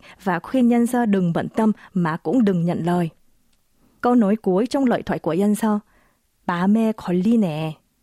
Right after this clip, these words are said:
Tôi lại thấy bận lòng", chính là mẫu câu của tuần này. Dùng khi lo lắng hoặc bận tâm về một việc gì đó,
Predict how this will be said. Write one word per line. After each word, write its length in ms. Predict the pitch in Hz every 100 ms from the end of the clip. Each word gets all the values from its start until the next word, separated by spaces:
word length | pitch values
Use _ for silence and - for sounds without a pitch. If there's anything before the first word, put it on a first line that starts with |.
| _ _ _ _ -
Tôi 140 | 285
lại 140 | 247 -
thấy 220 | 202 233
bận 160 | 233
lòng", 380 | 175 175 175 170 151 _ _ _ _ -
chính 220 | 202 302
là 120 | 285
mẫu 140 | 202
câu 120 | - 220
của 100 | 170
tuần 180 | 147
này. 220 | 147 143 - _ _ _ -
Dùng 240 | 175 175
khi 140 | 196 220
lo 180 | 202
lắng 280 | 185 170 247 392
hoặc 140 | 185
bận 200 | 175 160
tâm 220 | - 220
về 100 | 196
một 160 | 175 160
việc 160 | 165 160
gì 140 | 185
đó, 280 | 165 151 247